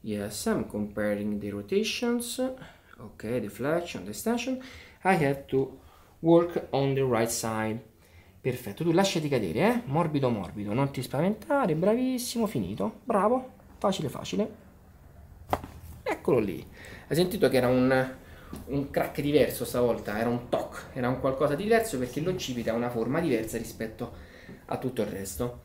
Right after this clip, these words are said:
Quindi è più una, una sfera, capito, che viene posizionata. The noise of the occiput is different of all the rest of the joints. Ok, ci siamo. Quindi è andata benissimo. Hai freddo?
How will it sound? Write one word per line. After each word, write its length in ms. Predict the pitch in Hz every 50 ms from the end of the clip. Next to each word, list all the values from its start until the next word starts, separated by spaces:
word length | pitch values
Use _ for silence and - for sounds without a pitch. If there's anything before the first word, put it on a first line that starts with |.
| - - - - - - - -
Quindi 220 | - 139 123 110
è 40 | 113
più 140 | - - 160
una, 200 | 151 147 135 131
una 200 | 135 143 143 143
sfera, 460 | 139 - - - - 165 156 151 127
capito, 280 | 135 123 147 139 127 117
che 100 | 113 117
viene 440 | 117 120 120 120 120 117 117 - - -
posizionata. 920 | - 139 131 131 120 - - 117 104 90 92 95 95 101 104 113 - - - - -
The 160 | 117 117 120
noise 640 | 131 139 143 147 139 143 - - 135 135 131 - - - - - - - - - - - -
of 200 | - 120 123 123
the 80 | 127 135
occiput 480 | 139 135 - - 117 - 113 110 110 -
is 240 | 117 113 117 - -
different 500 | 117 131 131 131 127 120 117 113 113 113 110 110 110 - - - - - - -
of 240 | - 104 110 110 110 113 113 113 113 - - - - - - - - - - - -
all 140 | - 123 127
the 100 | 120 117
rest 300 | 120 120 117 113 - -
of 180 | 101 95 101
the 240 | 98 101 98 98 101 107 - - - - -
joints. 520 | - - 107 90 87 101 208 - - - - _ - - - - - - - - - - _ _ _ _ - - - - -
Ok, 880 | 240 220 196 190 190 185 - - - - - - - - - - -
ci 200 | - - - 330 320
siamo. 500 | - - 127 90 87 87 - - - - - -
Quindi 200 | - - 180 151
è 20 | 143
andata 180 | 143 147 143
benissimo. 580 | 147 156 214 180 131 107 - - - 107 95 92 - - - - - - - - -
Hai 120 | - 170
freddo? 500 | 220 240 220 196 185 190 202 196 196 -